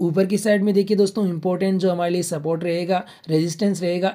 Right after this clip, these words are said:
एटीन थाउजेंड के आसपास में आपको रखना है, अठारह हज़ार या फिर अठारह हज़ार तीस चालीस के आसपास, जहाँ से मार्केट नीचे की साइड में फिर से रिवर्स हो सकता है। यदि मार्केट यहाँ पे इसी जोन में ओपन होता है ऊपर की साइड में, तो आपको वेट करना है।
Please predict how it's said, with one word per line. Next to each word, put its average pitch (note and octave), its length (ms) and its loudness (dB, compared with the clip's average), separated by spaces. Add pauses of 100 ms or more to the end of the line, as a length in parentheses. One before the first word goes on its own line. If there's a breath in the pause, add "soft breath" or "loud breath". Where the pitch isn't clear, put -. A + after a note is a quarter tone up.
एटीन F#3 380 0
थाउजेंड D#3+ 400 -2
के F3+ 80 0
आसपास E3+ 440 -2
में F3+ 80 -2
आपको E3+ 220 -4
रखना F3 240 -2
है, G3+ 200 -2
अठारह E3 360 -2
हज़ार F3 280 0 (360 loud breath)
या F3+ 100 2
फिर F3+ 180 0
अठारह D#3+ 300 0
हज़ार F3 340 0
तीस F3+ 340 -2
चालीस E3 360 0
के - 80 -2
आसपास, D3+ 500 -2
जहाँ D3 280 0
से F#3+ 180 -2
मार्केट D#3+ 480 -4 (180)
नीचे D3 300 -2
की E3+ 100 -2
साइड D#3 260 -2
में D#3 100 -4
फिर D3+ 200 -2
से B3 220 -4 (400 loud breath)
रिवर्स F3+ 420 2
हो D#3+ 80 0
सकता D#3+ 320 -4
है। E3 180 -2
यदि F3 240 2
मार्केट G#3+ 400 2
यहाँ G3 160 0
पे G#3 100 0
इसी G#3 360 -2
जोन F#3+ 220 4
में F#3+ 160 2
ओपन F3 300 0
होता F3 200 0
है F#3 100 0
ऊपर E3+ 300 0
की E3 140 0
साइड D3+ 240 -4
में, D3+ 160 -2 (320 loud breath)
तो F3+ 60 0
आपको E3 300 -2
वेट E3 260 0
करना F3+ 260 0
है। F#3+ 200 -2